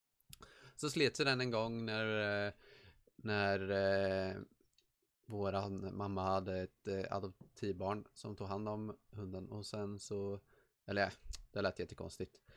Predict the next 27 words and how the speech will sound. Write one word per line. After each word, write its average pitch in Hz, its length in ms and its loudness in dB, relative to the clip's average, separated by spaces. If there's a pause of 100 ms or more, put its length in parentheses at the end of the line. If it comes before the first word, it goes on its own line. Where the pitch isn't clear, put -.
(360)
Vi 139 120 0
var 156 60 8
ute 135 200 4
och 131 40 6
gick 123 160 0
med 120 140 2
hunden 104 380 0
och 110 140 -4
sen 101 300 -2
så 107 200 -2
slet 101 380 -2
sig 107 240 4
den, 98 300 -4
deras 98 300 -2
hund, 95 220 -6
och 101 140 -6
sen 95 380 -2
så 95 340 -4
bet 95 280 -2
den 95 340 -4
rätt 107 420 -6
över 107 120 -2
magen 101 480 -2
på 104 80 -8
vår 101 180 -4
hund, 92 220 -8
och - 200 -14